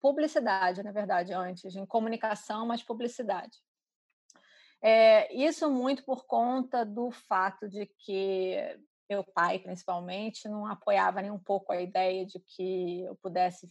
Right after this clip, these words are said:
fazer artes ou, ou cinema, porque naquela época isso era o quê? Noventa, anos noventa. Então, tudo ainda muito morto, não tinha, é, o cinema não tinha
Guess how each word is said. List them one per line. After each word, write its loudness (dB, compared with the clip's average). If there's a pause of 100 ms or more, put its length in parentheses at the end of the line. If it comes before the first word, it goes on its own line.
fazer -2
artes 0
ou, -6 (840)
ou 0
cinema, -2
porque -6
naquela 4
época 4
isso -2
era 6
o 0
quê? -6
Noventa, -4 (640)
anos -4
noventa. -6 (960)
Então, 0
tudo -2
ainda 0
muito -2
morto, 2
não -6
tinha, -4 (240)
é, -2 (120)
o -8
cinema -4
não -4
tinha -4